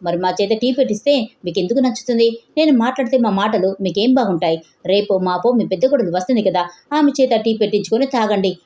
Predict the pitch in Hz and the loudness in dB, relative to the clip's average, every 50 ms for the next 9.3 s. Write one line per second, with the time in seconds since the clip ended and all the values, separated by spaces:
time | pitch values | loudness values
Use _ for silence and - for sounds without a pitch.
0 | _ _ 185 185 180 185 180 196 233 190 175 180 180 - 190 180 180 175 175 180 | _ _ -4 -2 -2 0 0 0 0 0 0 0 0 0 0 0 0 0 -2 -2
1 | - - 202 - 185 160 165 185 180 196 190 190 190 294 277 254 - _ _ - | -4 -6 -4 -4 -2 0 0 0 2 2 0 2 0 0 -2 -2 -6 _ _ -6
2 | 156 170 262 277 262 240 185 170 165 170 190 226 226 - _ _ - 202 202 - | -2 2 2 2 2 2 2 2 2 2 0 0 -2 -6 _ _ -8 -8 -2 0
3 | 294 294 294 285 262 262 233 220 220 240 233 233 196 202 233 226 254 240 233 233 | 2 4 4 4 4 4 2 4 2 2 2 2 0 0 0 2 2 2 2 2
4 | 226 220 226 220 226 - _ _ - - 226 233 170 160 165 - 277 277 254 262 | 2 2 2 0 -2 -6 _ _ -4 0 0 0 0 0 -2 0 0 0 0 0
5 | 269 226 254 247 - 254 220 170 180 185 202 214 240 233 226 226 214 - _ - | -2 -2 -2 -2 0 0 0 0 0 0 0 0 0 0 0 0 -2 -6 _ -6
6 | 175 175 165 196 180 170 180 160 - 196 160 196 180 175 170 180 180 180 190 254 | -4 -2 -2 -2 -2 -2 -4 -4 -4 -4 -2 0 0 0 0 0 -2 0 0 0
7 | 262 262 - - _ - 190 185 175 170 175 196 233 254 262 240 220 196 196 170 | -2 -2 -6 -12 _ -4 -2 -2 0 0 2 2 2 2 2 0 0 0 0 -2
8 | - 233 254 262 254 - _ - 190 208 240 247 214 175 185 208 254 262 247 220 | 0 -2 -2 -2 -4 -6 _ -2 0 2 2 4 4 2 2 2 2 2 2 2
9 | 226 220 214 226 233 226 | 2 2 2 0 0 -2